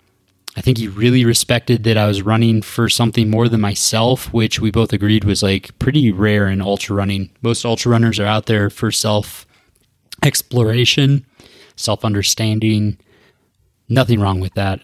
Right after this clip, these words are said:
I, that's what I spent my first three years of running doing. Um,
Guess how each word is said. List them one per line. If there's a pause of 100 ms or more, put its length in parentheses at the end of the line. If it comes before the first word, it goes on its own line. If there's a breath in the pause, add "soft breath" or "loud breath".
I,
that's
what
I
spent
my
first
three
years
of
running
doing. (640 soft breath)
Um,